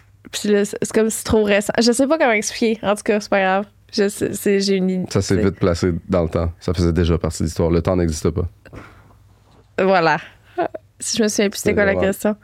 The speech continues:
Speaker 2: c'est pas une très bonne réponse. On va devoir aller voir du côté spicy.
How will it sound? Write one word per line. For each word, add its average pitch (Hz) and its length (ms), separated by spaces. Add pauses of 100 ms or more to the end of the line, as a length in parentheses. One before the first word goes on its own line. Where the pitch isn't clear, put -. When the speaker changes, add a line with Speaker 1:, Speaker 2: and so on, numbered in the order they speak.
Speaker 2:
c'est 87 120
pas 82 140
une 85 100
très 87 160
bonne 82 240
réponse. 90 500 (120)
On 82 140
va 85 100
devoir 82 260
aller 87 160
voir 82 200
du 80 100
côté 87 380
spicy. - 540